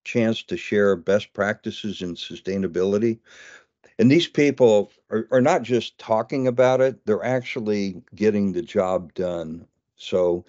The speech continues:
I think their success, telling their story, is really so important to all of us, and especially the purpose of our company, Jackson Control, <laughs> helping to retrofit buildings to,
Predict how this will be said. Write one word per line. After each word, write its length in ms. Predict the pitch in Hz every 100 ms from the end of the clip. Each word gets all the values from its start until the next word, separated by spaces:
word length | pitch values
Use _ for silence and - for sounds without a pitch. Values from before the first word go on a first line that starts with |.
| - - - - -
I 160 | 131
think 520 | 151 143 123 107 - -
their 180 | 127 143
success, 840 | - 107 - 120 117 113 - - _ _
telling 380 | - 127 127 120
their 160 | 113
story, 720 | 101 - 104 101 104 98 95 90 _ _ -
is 440 | 95 90 85 - _ -
really 460 | 117 127 113 101 98 _
so 280 | - 156 135
important 640 | 104 - 110 107 98 92
to 480 | - - 92 92 87 _ _ _ _ _ -
all 280 | 120 135
of 100 | 107
us, 400 | 90 92 - - -
and 180 | 101 95 _
especially 460 | - 151 147 - 107
the 100 | 87
purpose 480 | - 113 110 98
of 120 | 92 92
our 160 | 107
company, 480 | 101 104 87 95 87
Jackson 480 | 85 101 101 - 90
Control, 640 | 92 85 - 127 98 92 _ _
<laughs> 180 | _ -
helping 440 | 117 104 104 92 - -
to 380 | 107 92 90 - _ -
retrofit 560 | 107 98 98 - - -
buildings 480 | 95 90 90 87 -
to, 300 | 87 80